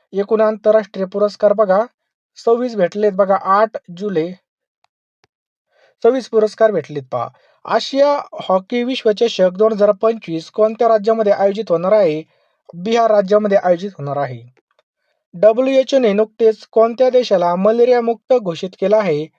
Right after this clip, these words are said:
तर सुरिनाम. लक्षात ठेवायचं आपल्याला कोणत्या देशाला?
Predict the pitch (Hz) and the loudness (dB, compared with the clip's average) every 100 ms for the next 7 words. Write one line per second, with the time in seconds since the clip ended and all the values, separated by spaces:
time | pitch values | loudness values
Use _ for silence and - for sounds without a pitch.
0 | _ _ _ _ 185 180 - - 247 269 | _ _ _ _ -8 -8 -12 -6 -2 0
1 | 226 170 135 147 180 - 214 185 185 196 | 0 -2 -4 -8 -6 -4 -2 0 0 0
2 | 165 156 165 190 185 196 196 190 160 | 0 0 0 -2 -4 -4 -4 -2 -2